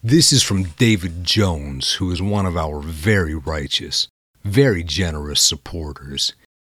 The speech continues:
He has a great story about seeing Slayer live on the Seasons tour.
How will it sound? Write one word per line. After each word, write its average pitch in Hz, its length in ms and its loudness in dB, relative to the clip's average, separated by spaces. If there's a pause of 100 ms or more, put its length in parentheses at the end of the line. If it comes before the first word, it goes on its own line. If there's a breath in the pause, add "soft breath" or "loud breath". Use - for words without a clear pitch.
(220)
He 143 180 6
has 87 300 2
a 82 40 -2
great 95 480 0
story 76 540 -2
about 76 340 -4
seeing 76 380 0
Slayer 82 460 0
live 78 400 -2
on 73 160 -8
the 73 40 -8
Seasons 78 680 -2
tour. 71 420 -12